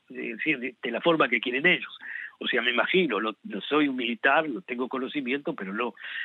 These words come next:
no, o sea, con lo, con los, con las herramientas que tenemos acá, no creo que tenga,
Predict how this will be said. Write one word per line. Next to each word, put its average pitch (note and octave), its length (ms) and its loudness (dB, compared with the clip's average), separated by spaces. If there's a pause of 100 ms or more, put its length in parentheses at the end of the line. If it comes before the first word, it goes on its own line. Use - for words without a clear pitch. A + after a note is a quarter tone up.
(140)
no, A#2 720 0
o G2 120 -4
sea, B2 180 -2
con A2+ 280 -6
lo, A2+ 180 -8
con B2 180 -2
los, A#2 120 -2 (440)
con C3+ 140 0
las B2+ 120 0
herramientas C3+ 520 2
que D3+ 100 2
tenemos D3+ 420 0
acá, D#3 380 2
no D#3+ 140 -4
creo C3+ 300 -2
que A2+ 100 -10
tenga, A#2+ 220 -10